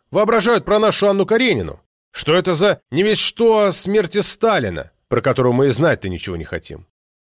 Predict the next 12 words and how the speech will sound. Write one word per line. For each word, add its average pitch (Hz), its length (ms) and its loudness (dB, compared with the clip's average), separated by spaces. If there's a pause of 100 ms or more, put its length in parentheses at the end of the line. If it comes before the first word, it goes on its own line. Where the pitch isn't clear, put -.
(520)
Это 107 260 -2
не 143 120 2
наш 127 320 0
Чернобыль 185 480 0
в - 80 -10
Чернобыле, 180 680 0 (340)
это 123 240 -2
не 123 120 2
наши 131 320 0
татары 185 400 2
в 147 40 -2
Зулихе. 165 540 -2